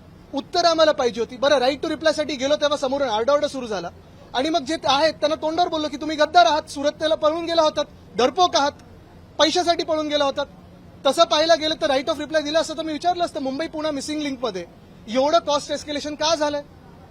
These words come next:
डिले का झालाय? नॉर्थ बाउंड जो कोस्टल रोड आहे त्याच्यात तुम्ही किती वेळा कॉन्ट्रॅक्टर बदललेत, साडेसहा हजार कोटीचं काय एस्केलेशन केलेलं आहे? कोस्टल रोड ज्या मिनिटाला आमचं सरकार पडलं किंवा पाडलं या निर्लज्जांनी, तेव्हा देखील तुम्ही एस्केलेशन केलं. जिथे जिथे भ्रष्टनाथ मिंदेनी हात घातलेला आहे,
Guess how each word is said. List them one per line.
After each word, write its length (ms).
डिले 240
का 180
झालाय? 280
नॉर्थ 360
बाउंड 220
जो 100
कोस्टल 420
रोड 180
आहे 200
त्याच्यात 260
तुम्ही 260
किती 220
वेळा 140
कॉन्ट्रॅक्टर 460
बदललेत, 640
साडेसहा 400
हजार 180
कोटीचं 300
काय 180
एस्केलेशन 400
केलेलं 280
आहे? 100
कोस्टल 400
रोड 220
ज्या 160
मिनिटाला 280
आमचं 140
सरकार 300
पडलं 380
किंवा 220
पाडलं 340
या 120
निर्लज्जांनी, 560
तेव्हा 220
देखील 280
तुम्ही 160
एस्केलेशन 400
केलं. 200
जिथे 280
जिथे 340
भ्रष्टनाथ 460
मिंदेनी 340
हात 140
घातलेला 360
आहे, 160